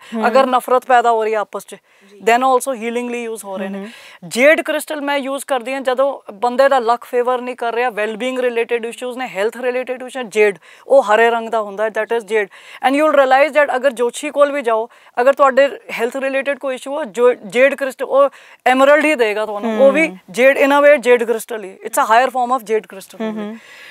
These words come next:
Speaker 2: Same way ਤੁਹਾਡਾ ਜੋ, ਅ, ਸੈਲਫ ਮੋਟੀਵੇਸ਼ਨ ਲਈ ਹੈ, ਉਹ ਟਾਈਗਰ ਕ੍ਰਿਸਟਲ ਹੈ, basically the tiger eye।
Speaker 1: ਹੂੰ।
Speaker 2: ਤੇ ਅਗਰ ਬੰਦਾ ਬਹੁਤ ਹੀ ਕੌਨਫੀਡੈਂਸ ਦੀ ਕਮੀ ਹੈ,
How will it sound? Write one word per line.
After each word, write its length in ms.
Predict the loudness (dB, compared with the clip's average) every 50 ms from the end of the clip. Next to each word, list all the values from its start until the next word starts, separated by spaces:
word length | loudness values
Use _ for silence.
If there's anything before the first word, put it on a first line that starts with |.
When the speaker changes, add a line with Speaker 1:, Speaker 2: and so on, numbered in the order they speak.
| -18 _ -6 0 2
Speaker 2:
Same 240 | 4 4 4 2
way 280 | 2 2 4 4 2 2 _ _ _ _ _ _
ਤੁਹਾਡਾ 380 | 2 4 4 4 4 4 2 2
ਜੋ, 340 | 2 2 4 4 6 4 4
ਅ, 180 | 2 -2 -4
ਸੈਲਫ 340 | -4 -2 0 2 2 2 0 -2
ਮੋਟੀਵੇਸ਼ਨ 580 | -2 -2 0 0 -2 -2 -2 -4 -4 -6 -6 -6
ਲਈ 200 | -4 -2 0 0
ਹੈ, 180 | 0 0 0
ਉਹ 240 | -2 2 2 2 2
ਟਾਈਗਰ 400 | 4 4 2 4 4 4 2 2
ਕ੍ਰਿਸਟਲ 420 | 0 -6 -10 -10 -8 -8 -6 -4
ਹੈ, 140 | -4 -4 -4
basically 720 | -6 -8 -14 -12 -4 -2 -2 -2 -2 -4 -8 -8 -8 -4
the 120 | -2 -2 -2
tiger 380 | 2 2 4 4 4 4 4
eye। 280 | 2 2 0 -2 -6 -10 _ -14 -10
Speaker 1:
ਹੂੰ। 240 | -8 -8 -8 -8 -6 -2
Speaker 2:
ਤੇ 100 | 0 0
ਅਗਰ 200 | 4 4 4 4
ਬੰਦਾ 420 | 4 2 0 2 4 4 4 4
ਬਹੁਤ 360 | 4 2 2 2 2 2 2 -2
ਹੀ 200 | -6 -6 -6 -10 -14 _ 0
ਕੌਨਫੀਡੈਂਸ 540 | 2 2 2 2 -2 -2 -2 -2 -2 -6 -12
ਦੀ 80 | -10
ਕਮੀ 360 | -8 -8 -8 -8 -8 -12 -12
ਹੈ, 240 | -10 -10 -10 -10 -10